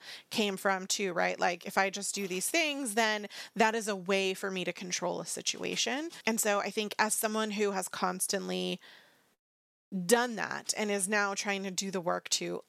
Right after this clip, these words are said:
unlearn <laughs> these habits and remove some of that control and perfectionism because of how very clear it is in the science in emotional and physical health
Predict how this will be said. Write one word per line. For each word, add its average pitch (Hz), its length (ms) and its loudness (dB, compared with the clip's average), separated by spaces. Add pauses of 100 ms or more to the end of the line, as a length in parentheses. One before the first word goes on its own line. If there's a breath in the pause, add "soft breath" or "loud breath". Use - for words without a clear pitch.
(100)
unlearn 202 680 0
<laughs> - 20 -10
these 185 220 0
habits 262 680 2
and 208 560 2
remove 214 580 0
some 208 200 0
of 180 120 -4
that - 220 -4
control - 340 -2
and 170 120 -6
perfectionism 180 880 -2
because 285 440 2
of 196 160 -2
how 190 560 2 (760 loud breath)
very 240 560 4
clear 214 380 0
it 190 140 0
is 185 580 0
in 180 380 0 (100)
the 196 180 2
science 214 720 2
in 185 360 0 (480 loud breath)
emotional 240 800 2
and 226 240 0
physical 202 460 0
health 175 460 0